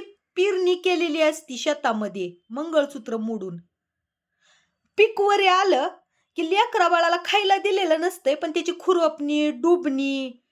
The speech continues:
त्याला फळ लागलं की ते फवारणी, आणि एवढा सगळा खर्च तीन चार महिने घालवलेला असतंय,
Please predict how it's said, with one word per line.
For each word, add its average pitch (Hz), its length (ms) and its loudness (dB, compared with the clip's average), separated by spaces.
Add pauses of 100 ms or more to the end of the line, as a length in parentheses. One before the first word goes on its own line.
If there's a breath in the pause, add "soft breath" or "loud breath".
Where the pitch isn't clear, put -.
(340)
त्याला 233 200 -2 (140)
फळ 302 240 2
लागलं 277 480 0
की 254 60 -14
ते 262 160 -2 (120)
फवारणी, 247 880 0 (600)
आणि 226 100 -10
एवढा 302 260 -2
सगळा 320 440 0 (120)
खर्च 359 360 0 (180)
तीन 370 220 2
चार 415 380 0
महिने 359 280 -2
घालवलेला 320 580 0
असतंय, 285 280 -4